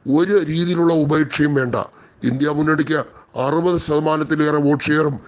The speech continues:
ഹരിയാനയിൽ നിന്ന് ലഭിക്കുമെന്നും, അതിന് എല്ലാ രീതിയിലുള്ള പിന്തുണയും അവിടുത്തെ ജനങ്ങൾ തരുമെന്നും പറഞ്ഞിരിക്കുകയാണ്. നമുക്കറിയാം, ഹരിയാനയിൽ കോൺഗ്രസിന്റെ എല്ലാ രീതിയിലുള്ള പരിപാടികളിലും പങ്കെടുത്തുകൊണ്ട്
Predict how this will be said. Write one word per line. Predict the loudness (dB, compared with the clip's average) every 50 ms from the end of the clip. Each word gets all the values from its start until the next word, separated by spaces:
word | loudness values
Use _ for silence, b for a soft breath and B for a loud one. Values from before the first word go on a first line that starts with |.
| B B
ഹരിയാനയിൽ | _ -4 -2 0 0 0 0 0 0 0 0 0 0 0
നിന്ന് | 2 0 0
ലഭിക്കുമെന്നും, | 0 0 0 0 -2 -2 0 0 0 0 0 -2 B B B B B B B B _
അതിന് | -6 -2 0 0 0 0 -2 -4 B B B B _ -8 -2
എല്ലാ | 2 2 4 4 2 0
രീതിയിലുള്ള | 0 0 -2 -2 0 0 -2 -2
പിന്തുണയും | 0 -2 -2 0 2 2 2 2 0 -2 -4 B B B B _
അവിടുത്തെ | -6 -4 -4 -2 -2 -2
ജനങ്ങൾ | -2 0 0 0 0 0 -2 -2 -2
തരുമെന്നും | -2 -2 0 0 0 0 0 -2 -2 -4
പറഞ്ഞിരിക്കുകയാണ്. | -2 -2 -2 -4 -2 -2 0 -2 -2 -2 -6 _ b b b b b b
നമുക്കറിയാം, | -2 0 0 2 2 2 0 0 -2
ഹരിയാനയിൽ | -4 -4 -2 0 0 0 0 0 -2 -2 -4
കോൺഗ്രസിന്റെ | -4 -2 0 0 0 2 0 0 -2 -2 -2 -4 -2 -2 -4 -6 -8 -12 B B B B B B B -4 -2
എല്ലാ | 0 0 0 0 0 0 -2
രീതിയിലുള്ള | -2 -2 -2 0 0 0 0 0
പരിപാടികളിലും | 0 0 0 0 0 0 0 0 0 0 0 0 -2 -4 -6
പങ്കെടുത്തുകൊണ്ട് | -8 -10 -8 -6 -4 -2 -2 -2 -2 0 0 0 0 2 0 0 -4 -4 -8 B B